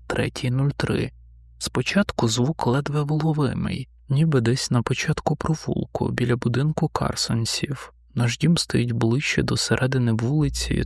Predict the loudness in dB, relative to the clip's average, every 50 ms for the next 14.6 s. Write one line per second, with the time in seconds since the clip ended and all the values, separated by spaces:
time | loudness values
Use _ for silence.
0 | -2 -2 -2 -2 -2 -2 -4 -4 0 2 2 2 2 0 -2 -2 -2 -2 -2 0
1 | 0 -2 0 0 0 -2 -2 -2 0 0 0 0 0 0 0 2 2 2 0 -2
2 | -2 -2 0 0 0 0 -2 -4 -4 -4 -4 -4 -4 -2 -2 -2 -2 -2 -2 -2
3 | 0 0 -2 -2 -2 -2 -2 -2 -2 -4 -2 -2 -2 0 -2 -2 -2 -2 0 0
4 | 2 2 0 0 -2 -4 -4 -4 -4 -2 -4 -4 -6 -10 -16 -20 -20 -20 -20 -20
5 | -20 -20 -20 -6 -2 0 2 4 4 4 2 2 2 2 2 2 2 2 2 2
6 | 2 0 0 -2 -2 0 0 0 0 2 2 0 0 0 -2 -2 -2 -2 -2 -2
7 | -4 -2 0 0 2 2 2 0 0 -2 -2 -2 0 -2 -2 -2 -4 -4 -4 -4
8 | -4 -4 -4 -2 -2 -4 -4 -4 -4 -4 -4 -4 -4 -4 -4 -4 -4 -4 -2 -2
9 | 0 0 0 0 0 -2 -4 -4 _ -2 0 0 0 -2 -2 -2 0 0 0 0
10 | -2 -4 -2 -2 -4 -4 -4 -6 -10 -16 -20 -20 -20 -20 -20 -20 -20 -20 -12 _
11 | 0 2 4 4 4 2 2 0 0 0 -2 -6 -10 -6 -2 0 0 0 0 0
12 | 0 -2 -2 0 0 0 0 0 -2 -2 -2 -4 -2 -2 -2 -4 -6 -10 _ _
13 | -6 -2 0 2 2 2 2 2 2 2 2 2 0 2 2 4 2 2 0 0
14 | -2 0 0 0 0 -2 -2 -2 0 0 0